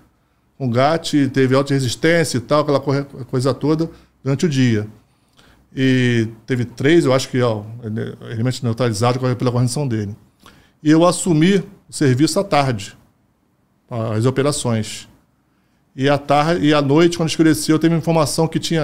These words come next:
elementos dessa invasão que teve na Coreia, tava no Morro do Marítimo. Nós fomos lá no Morro do Marítimo poder checar.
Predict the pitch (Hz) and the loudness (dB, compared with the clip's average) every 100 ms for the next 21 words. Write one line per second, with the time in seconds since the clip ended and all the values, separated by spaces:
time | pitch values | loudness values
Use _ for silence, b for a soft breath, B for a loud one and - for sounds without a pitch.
0 | 143 156 151 151 151 151 143 135 135 127 | 0 2 2 0 2 0 2 0 2 0
1 | 113 135 - 131 127 123 127 156 156 - | 0 -2 0 0 0 2 2 2 2 0
2 | 143 147 143 151 165 151 143 - 113 - | -2 0 0 0 0 2 0 -2 -10 -12
3 | _ _ _ _ _ _ - 123 117 147 | _ _ _ _ _ _ -6 -4 -2 0
4 | 147 139 143 135 147 127 127 139 139 175 | 2 2 0 -2 0 -2 0 -2 0 -2
5 | 156 117 123 | -2 -2 -4